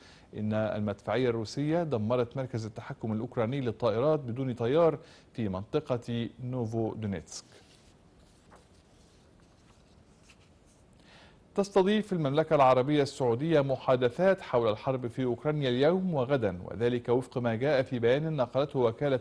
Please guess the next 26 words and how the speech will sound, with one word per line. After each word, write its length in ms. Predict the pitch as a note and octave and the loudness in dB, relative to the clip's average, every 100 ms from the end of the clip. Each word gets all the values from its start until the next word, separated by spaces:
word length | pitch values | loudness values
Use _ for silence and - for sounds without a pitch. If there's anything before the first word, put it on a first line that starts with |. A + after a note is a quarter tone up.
| C3 | -2
الأنباء 340 | G#2+ G#2+ A2 | -2 0 -2
السعودية. 640 | G2 - A2 F#2+ D#2 C#2 - - - - - | -4 -4 -2 -2 -6 -10 -14 -20 -20 -20 -12
وكانت 540 | F#2 - B2+ A#2 G#2+ A2+ | -10 -4 -2 -2 -2 -2
الرياض 420 | G#2+ G#2+ B2+ D#3 | -2 0 2 0
قد 280 | - B2 G#2 | -2 -4 -4
أكدت 380 | G#2 C3 B2 | -4 -2 -2
في 140 | - A#2+ | -4 0
بيان 400 | G#2+ C#3 E3+ F3+ | 2 2 2 -4
استعداد 440 | D#3 C3 A#2 C3+ | -4 -4 -2 -2
المملكة 580 | A#2+ A2+ A#2+ D3+ E3 F3 F3 - - | -2 -4 -2 -2 2 0 0 -20 -8
للقيام 480 | F#2+ F2+ - B2 C3 | -6 -6 -4 0 0
بمساعيها 720 | A#2 A#2 A2+ A2 A2 D3+ C3+ | -2 -2 -4 -2 -2 -2 -2
الحميدة 560 | A2+ - B2 E3 A#2+ F2 | -4 -4 -4 -2 -2 -2
للإسهام 580 | D#2+ D#2 F#2+ A#2+ A#2+ A#2 | -4 -8 -8 -6 -4 -6
في 100 | A2+ | -4
الوصول 400 | G#2+ G#2 C#3+ B2+ | -6 -4 -4 -2
إلى 240 | A2 G#2 | 0 0
حل 440 | - C#3+ C#3 C#3+ B2+ - - - - | 0 -2 0 -4 -6 -14 -20 -16 0
يفضي 600 | F#3 D3+ B2 C#3 D3 C3+ | 0 0 0 -2 0 0
إلى 160 | A2 | 0
سلام 400 | G#2+ A#2+ C3 C3+ | 0 -2 0 0
دائم 480 | A#2 A#2+ D#3 G2+ F2 - - | -4 2 2 2 -6 -12 -18
والتخفيف 680 | - - G2 - B2+ C#3+ - | -18 -10 -10 -6 -4 -4 -4
من 100 | A2 | -6
آثار 300 | G2+ C3 A#2+ | -4 -2 -2
الأزمة 460 | A2 D3 C#3 C3+ | 0 -2 0 -2